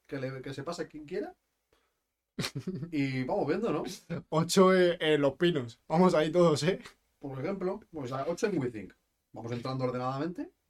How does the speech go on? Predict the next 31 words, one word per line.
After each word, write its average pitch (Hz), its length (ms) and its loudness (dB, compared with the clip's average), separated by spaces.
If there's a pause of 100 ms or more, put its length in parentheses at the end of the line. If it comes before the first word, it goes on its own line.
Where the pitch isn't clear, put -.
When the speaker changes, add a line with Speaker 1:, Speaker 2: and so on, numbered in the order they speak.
Speaker 2:
Ordenadamente. 139 720 -2
Speaker 1:
Y 120 40 0
ya 123 100 -2
adentro, 139 320 -2
pues, 123 300 0 (220)
yo 143 100 -4
creo 170 120 -4
que 160 60 -2
no - 60 -2
hay 127 60 -8
pistoletazo 117 420 -6
de 104 60 -12
salida. 107 360 -8
Yo 147 120 -4
es 147 80 -6
un 170 80 -6
momento 160 280 -4
en 120 60 -6
el 110 60 -10
que 135 80 -8
entran, 151 200 -8
ponen 127 180 -8
algo 127 160 -4
de 131 60 -6
música, 208 380 -8 (880)
ponen 131 260 -6
a, 131 400 -4
por 107 120 -14
supuesto, 110 380 -10
The 101 80 -8
Weeknd, 147 600 -4